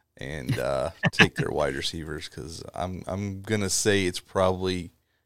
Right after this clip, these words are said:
Speaker 1: going to continue with that run.
Speaker 2: That's very possible. There's no big names on any of these teams that are gonna make the Pro Bowl. And then somebody'd have to step up as far as quarterbacks. Maybe Garoppolo does, but we'll see.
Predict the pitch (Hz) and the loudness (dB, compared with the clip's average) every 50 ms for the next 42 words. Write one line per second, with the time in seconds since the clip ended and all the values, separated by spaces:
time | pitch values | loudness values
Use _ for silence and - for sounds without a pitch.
0 | _ - 98 95 92 85 87 82 - 82 78 - - 82 78 78 82 64 65 73 | _ 0 0 0 0 0 -4 -4 -6 -8 -6 -6 -6 -6 -6 -6 -6 -6 -6 -6
1 | 82 - - 80 67 - - 71 65 58 - 69 - _ _ _ _ _ _ _ | -8 -6 -4 -4 -4 -4 -4 -4 -4 -6 -6 -10 -12 _ _ _ _ _ _ _
2 | _ _ _ _ _ _ _ _ - 135 123 - - 117 113 117 123 135 131 123 | _ _ _ _ _ _ _ _ 6 6 6 6 2 -2 2 6 8 8 10 10
3 | 117 110 107 - - 101 98 95 98 - - 101 101 98 95 95 104 107 110 110 | 10 8 6 6 6 4 6 4 2 0 0 2 4 4 6 6 6 4 6 8
4 | 117 110 110 107 107 101 98 110 107 101 101 104 101 98 98 98 98 92 101 98 | 8 8 8 8 6 6 6 4 4 6 6 6 6 8 8 8 6 6 4 4
5 | 92 92 85 92 104 104 104 98 92 98 95 98 101 - - - 107 104 101 98 | 4 4 6 8 8 8 8 8 8 6 6 6 4 4 6 8 10 10 10 10
6 | 98 101 107 - - - - - - - - - - - _ - 107 104 104 104 | 8 8 4 2 -4 -12 -16 -18 -16 -16 -16 -16 -18 -2 _ 8 10 10 12 12
7 | 107 104 101 101 104 104 98 - 87 - - 104 117 123 123 107 101 95 95 95 | 12 12 12 12 10 10 8 6 0 2 6 10 10 10 10 10 8 6 6 6
8 | 101 107 131 - 104 107 107 120 117 113 - - - 160 165 160 151 143 123 127 | 4 2 4 6 8 8 10 10 10 8 8 10 10 10 12 12 12 12 12 12
9 | 123 117 - 110 - - - 135 120 113 - - 113 107 - - 104 - - 113 | 12 10 8 6 4 6 10 12 12 12 12 12 10 10 10 6 2 6 8 10
10 | 110 104 98 - - - 113 110 104 95 95 95 98 98 - - - - - - | 10 10 8 6 4 6 6 8 8 6 6 6 6 4 4 0 -4 -6 -8 -10
11 | _ _ _ _ _ _ _ - 110 113 117 117 123 113 113 113 110 107 110 110 | _ _ _ _ _ _ _ 6 8 10 10 10 10 8 8 8 10 10 10 10
12 | 107 - 101 98 95 95 95 92 92 92 98 - - 87 98 101 101 - - - | 10 8 8 8 8 8 8 8 6 6 4 4 2 2 4 2 2 2 0 0
13 | - | -2